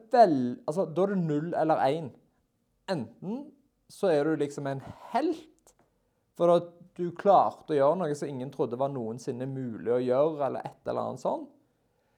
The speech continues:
Eller så er du på en måte på gulvet. Det husker jeg, jeg hadde en, eh, tidligere forretningspartner. Han hadde en, en, eh,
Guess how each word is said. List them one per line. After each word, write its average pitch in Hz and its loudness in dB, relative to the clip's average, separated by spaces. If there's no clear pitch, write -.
Eller 165 4
så 170 0
er 131 4
du 135 -2
på 156 0
en 131 -4
måte 117 -6
på 165 0
gulvet. 131 -2
Det 180 2
husker 185 -2
jeg, 170 2
jeg 175 6
hadde 151 2
en, 156 -4
eh, 143 -2
tidligere 131 -2
forretningspartner. 165 -2
Han 151 -2
hadde 151 -2
en, 135 -8
en, 135 -8
eh, - -18